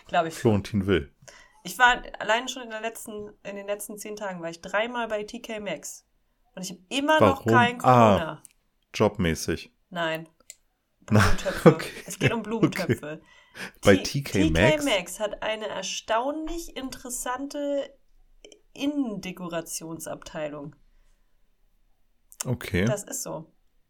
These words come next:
Speaker 1: Da gibt es ganz nettes Geschirr. Äh, Pfannen kaufe ich eigentlich nur da. Und, ähm, ja, Blumentöpfe.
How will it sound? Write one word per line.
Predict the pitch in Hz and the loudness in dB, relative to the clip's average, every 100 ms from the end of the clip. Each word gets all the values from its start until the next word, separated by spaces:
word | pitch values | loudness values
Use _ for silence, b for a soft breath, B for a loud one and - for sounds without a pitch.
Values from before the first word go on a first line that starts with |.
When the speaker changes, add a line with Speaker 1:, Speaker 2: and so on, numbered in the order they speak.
| _ _ _ _ _ _ _ _ _ _ _ _ | _ _ _ _ _ _ _ _ _ _ _ _
Speaker 1:
Da | - 208 | -10 -10
gibt | 208 208 | -10 -12
es | 202 | -10
ganz | 226 208 202 | -8 -8 -8
nettes | 214 202 190 - - | -4 -4 -4 -10 -8
Geschirr. | 202 - 180 185 285 _ _ _ _ _ _ _ _ _ _ _ _ _ _ - | -8 -6 -6 -6 -8 _ _ _ _ _ _ _ _ _ _ _ _ _ _ -4
Äh, | 208 190 180 | 0 2 0
Pfannen | - - 202 220 311 330 | -4 4 4 4 -4 -4
kaufe | 285 277 285 | 0 0 -2
ich | 285 | -6
eigentlich | 233 233 233 - | -4 -4 -8 -6
nur | 254 320 | -2 -2
da. | 175 156 151 269 - _ _ _ _ _ _ _ _ _ _ _ _ _ - | -2 -4 -6 -10 -14 _ _ _ _ _ _ _ _ _ _ _ _ _ -8
Und, | 214 220 233 247 247 | -4 -2 -4 -6 -8
ähm, | - 240 240 240 240 247 | -6 -6 -6 -10 -12 -12
ja, | 262 233 170 170 _ _ | -4 -4 -4 -6 _ _
Blumentöpfe. | 269 233 185 185 175 - 160 | -6 -6 -8 -12 -12 -16 -16